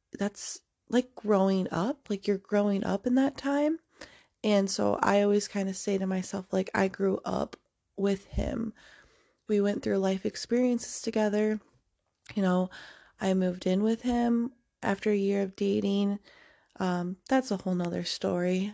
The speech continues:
for another time. Do I agree with it? Mm, no and yes. Um, but I think we could talk about that as well. But anyways, so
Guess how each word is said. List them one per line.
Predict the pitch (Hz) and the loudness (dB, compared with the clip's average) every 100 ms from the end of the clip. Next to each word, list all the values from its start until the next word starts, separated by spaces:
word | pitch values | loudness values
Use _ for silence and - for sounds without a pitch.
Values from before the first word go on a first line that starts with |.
| - | -6
for | 202 | -2
another | 185 175 175 180 | 0 0 0 -2
time. | 208 196 190 190 - - - - - | -2 0 0 -2 -6 -14 -18 -20 0
Do | 208 | 4
I | 196 | 4
agree | 190 185 196 196 | 4 2 0 0
with | 190 190 202 | 2 0 0
it? | 202 202 - _ _ _ _ - | 0 0 -2 _ _ _ _ 2
Mm, | 220 214 202 208 208 208 202 202 208 202 | 4 4 2 0 -2 0 -2 -2 0 2
no | 180 175 180 185 | 2 0 0 0
and | 190 180 180 | 0 0 0
yes. | 180 190 226 269 - - - - - - - | 0 0 0 -2 -6 -12 -16 -20 -20 -14 -4
Um, | 190 185 185 220 | -2 -2 -4 0
but | 214 | 4
I | 220 | 4
think | 240 208 | 4 0
we | 196 | 0
could | 196 | -2
talk | 190 185 | -2 -4
about | 196 190 | -4 -4
that | 196 185 | -4 -2
as | 185 190 | -2 0
well. | 180 190 190 - | 2 0 -2 0
But | 185 - _ - _ _ _ _ _ _ _ _ _ - | 0 0 _ -20 _ _ _ _ _ _ _ _ _ -2
anyways, | 240 214 180 - 196 - - - - - _ _ _ _ _ | 2 4 2 -2 -6 -16 -20 -20 -20 -20 _ _ _ _ _
so | - - 208 196 208 | -2 4 4 4 0